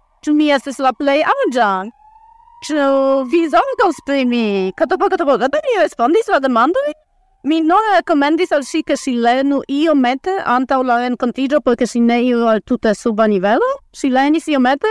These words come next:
ŝi venis al la grupo de Birka, Kaj ŝi tion ŝatis, ke ŝi revenis trifoje, ŝi poste iris al uko, kaj nuntempe, kiam ŝi vizitas nin, ŝi parolas kun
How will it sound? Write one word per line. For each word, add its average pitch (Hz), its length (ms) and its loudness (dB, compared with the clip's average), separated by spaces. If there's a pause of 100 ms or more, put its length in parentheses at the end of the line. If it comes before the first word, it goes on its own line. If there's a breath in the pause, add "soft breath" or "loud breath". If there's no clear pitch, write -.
ŝi 285 160 -6
venis 254 340 -2
al 247 140 2
la 247 80 0
grupo 247 320 -2
de 233 120 0
Birka, 226 440 0 (800)
Kaj 269 160 0
ŝi 381 160 -2
tion 359 240 2
ŝatis, 302 400 0
ke 370 160 -2
ŝi 339 140 0
revenis 302 420 4
trifoje, 277 480 2 (240)
ŝi 269 160 -4
poste 269 320 0
iris 262 240 0
al 226 160 0
uko, 247 300 -2 (180)
kaj 247 400 2
nuntempe, 285 480 0
kiam 254 240 2
ŝi 247 160 -2
vizitas 226 560 0
nin, 381 400 0
ŝi - 240 -4
parolas 285 480 2
kun 330 160 0